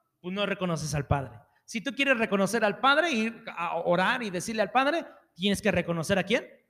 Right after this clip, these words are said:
A su Hijo, una por otra. Pero si nosotros sabemos quién es el Padre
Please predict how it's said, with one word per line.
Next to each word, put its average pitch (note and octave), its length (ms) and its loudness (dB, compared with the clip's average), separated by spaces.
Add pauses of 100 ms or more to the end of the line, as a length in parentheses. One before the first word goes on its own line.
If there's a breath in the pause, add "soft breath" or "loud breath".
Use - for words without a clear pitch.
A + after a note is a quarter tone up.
(580)
A G3 80 4
su F4 140 4
Hijo, - 240 0 (560)
una D4+ 460 2
por A3 160 6
otra. C3+ 400 2 (1080)
Pero A#3 360 2 (480)
si - 340 -4
nosotros E4 720 -2 (840)
sabemos C#4 640 0
quién A#3+ 260 2
es A#3 120 -2
el C4+ 140 -4
Padre C#4+ 580 0